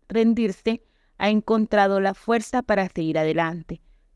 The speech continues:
Su capacidad para convertir las adversidades en oportunidades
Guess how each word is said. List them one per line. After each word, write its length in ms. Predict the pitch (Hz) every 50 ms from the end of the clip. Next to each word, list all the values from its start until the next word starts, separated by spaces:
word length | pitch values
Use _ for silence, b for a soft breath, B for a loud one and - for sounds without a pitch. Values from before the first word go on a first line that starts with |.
| _ -
Su 120 | - 233
capacidad 800 | - _ - 202 196 - 196 190 190 - - 185 165 175 175 -
para 260 | _ - 202 214 220
convertir 720 | - - 220 220 214 208 196 190 - - - 202 202 185 -
las 280 | 143 165 175 170 175 180
adversidades 880 | 175 170 160 180 - - - 175 170 156 170 165 175 170 165 165 - -
en 140 | 185 190 190
oportunidades 1080 | 196 190 - - 226 233 - - 240 247 240 220 214 202 196 196 202 208 - - _